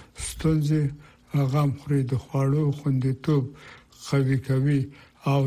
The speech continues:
د پوهنې نړیوالې روغتیا ته پرمختګ ورکول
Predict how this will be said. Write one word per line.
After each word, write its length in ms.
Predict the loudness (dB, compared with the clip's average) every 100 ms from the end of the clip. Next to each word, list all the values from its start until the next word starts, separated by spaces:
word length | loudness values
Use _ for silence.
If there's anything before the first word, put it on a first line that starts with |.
| 0
د 20 | -2 0
پوهنې 680 | 0 0 0 0 2 0 -2 -6 -20 -20 _ 0 2
نړیوالې 680 | 2 2 2 2 2 0 0
روغتیا 380 | -2 -4 -2 0 0
ته 80 | -2 -2 -2
پرمختګ 500 | -2 -2 -4 -4 -2 0
ورکول 580 | -2 -2 0 0 2